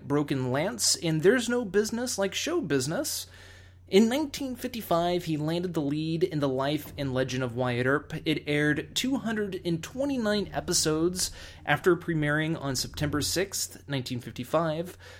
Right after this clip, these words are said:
four days before Gunsmoke premiered. After the Wyatt Earp run ended, he guested on several T V series, including Fantasy Island, The Love Boat, and Charlie's Angels.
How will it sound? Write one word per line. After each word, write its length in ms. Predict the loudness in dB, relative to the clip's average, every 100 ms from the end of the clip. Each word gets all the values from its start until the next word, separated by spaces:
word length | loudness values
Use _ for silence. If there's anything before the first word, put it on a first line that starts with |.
| -20
four 300 | -4 0 2
days 320 | 4 2 2
before 360 | -2 -2 2 0
Gunsmoke 880 | 2 4 4 4 2 0 -2 -8 -14 -18 -6
premiered. 540 | -2 -2 -2 -4 -6 -10 -18 -20 -2
After 300 | 4 6 6
the 80 | 6
Wyatt 400 | 4 6 4 4 4
Earp 240 | 2 4
run 240 | 0 0 4
ended, 480 | 4 4 2 0 -2
he 400 | 0 0 -2 -6 2
guested 440 | 4 4 0 0
on 300 | 0 0 0
several 400 | 2 2 2 2
T 220 | 0 -4 -4
V 180 | -4
series, 580 | -2 0 0 0 -2 0
including 400 | -2 2 0 0
Fantasy 480 | 0 0 2 0 0
Island, 380 | 0 2 0 0
The 80 | 2
Love 280 | 0 0
Boat, 280 | 2 0 0 -2
and 200 | -2 -2
Charlie's 420 | 0 0 0 0
Angels. 560 | 0 4 4 4 2